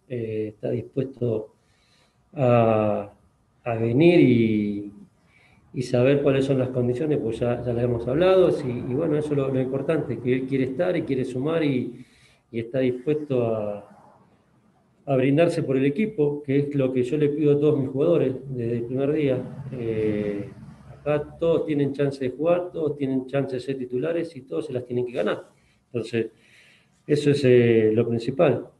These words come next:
que, que él estar en condiciones de, de venir y, y querer volver a estar en, en los primeros lugares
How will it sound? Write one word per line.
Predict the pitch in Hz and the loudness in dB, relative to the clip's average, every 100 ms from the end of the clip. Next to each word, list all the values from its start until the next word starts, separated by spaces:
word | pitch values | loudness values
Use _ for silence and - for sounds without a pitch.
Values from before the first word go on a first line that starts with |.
| _ _ | _ _
que, | 127 113 110 107 107 104 101 | -4 0 2 0 0 -4 -6
que | 127 139 | 0 2
él | |
estar | 139 139 | 2 2
en | 127 123 | 0 0
condiciones | 120 117 120 143 135 113 | 0 -2 -2 0 2 2
de, | 107 101 98 - _ | 0 -2 -6 -14 _
de | 131 117 | -6 -4
venir | 110 120 143 | 0 2 4
y, | 123 110 101 95 - | 4 2 -2 -6 -10
y | 131 | -12
querer | - 110 120 123 - - _ _ _ _ _ | -4 0 4 2 0 -10 _ _ _ _ _
volver | 110 120 131 | 2 4 2
a | |
estar | 98 131 | 2 2
en, | 123 110 104 101 - _ _ - | 2 2 0 -4 -10 _ _ -16
en | 120 - 120 | -10 -4 0
los | 113 | 0
primeros | 120 117 127 | 0 0 2
lugares | 117 117 139 143 | 2 4 4 4